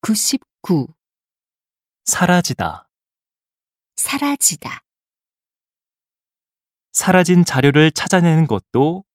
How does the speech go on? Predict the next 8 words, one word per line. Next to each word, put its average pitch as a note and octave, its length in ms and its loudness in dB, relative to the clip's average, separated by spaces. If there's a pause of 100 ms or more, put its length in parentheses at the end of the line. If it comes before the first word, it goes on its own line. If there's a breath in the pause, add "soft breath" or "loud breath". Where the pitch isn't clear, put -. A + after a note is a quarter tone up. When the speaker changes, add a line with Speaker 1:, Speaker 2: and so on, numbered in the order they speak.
(160)
Speaker 2:
기록 C#3+ 400 2
연구사의 B2 640 0
일이다. A#2+ 540 -4 (2000)
Speaker 1:
백. F3 240 -2 (1040)
Speaker 2:
안내. B2 640 0 (1080)
Speaker 1:
안내. F#3+ 540 0 (2000)
이거 G#3+ 240 2
가지고 G3+ 800 -2